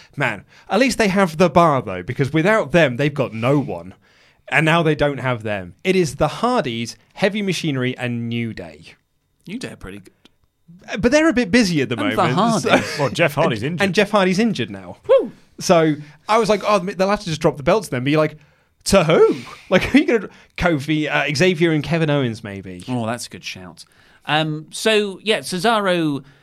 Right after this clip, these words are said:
Speaker 2: comes out for this match. I'm like, "Okay, so this is gonna be Alexander doing all his high-flying stuff, and you get Alexander over, he gets the win in the end."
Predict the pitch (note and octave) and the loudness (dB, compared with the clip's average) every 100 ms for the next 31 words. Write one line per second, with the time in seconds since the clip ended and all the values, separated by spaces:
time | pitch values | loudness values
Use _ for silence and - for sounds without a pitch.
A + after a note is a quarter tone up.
0 | _ - D#3+ C#3+ C#3 A#2+ A#2+ G#2+ G#2 G#2+ | _ -6 -2 0 -2 -4 -6 -6 -8 -10
1 | - C3+ C3 D#3+ C#3 A#2+ C#3 C#3+ C3 C#3+ | -10 -10 -6 -6 -6 -6 -2 -2 -2 -6
2 | B2 B2 A#2 B2+ B2 B2 C3 C3 B2 C3 | -6 -6 -4 -4 -4 -4 -4 -6 -6 -4
3 | A#2+ A#2+ C3 A#2+ A#2+ A#2+ A#2+ A2 A#2+ B2 | -4 -4 -4 -4 -4 -4 -6 -6 -6 -6
4 | A#2+ A#2+ A#2 A2 - C3 C3 A#2+ A2+ A2+ | -6 -6 -6 -8 -4 -2 -2 -4 -10 -10
5 | A2+ A2 A2+ D3 D3 C3+ C#3 C3 C3 A#2+ | -10 -8 -4 -2 -2 -2 -4 -4 -8 -8
6 | A#2 - A2 A#2+ C3 B2 A#2+ D3+ D#3 D#3+ | -10 -10 -8 -2 -2 0 0 0 0 -2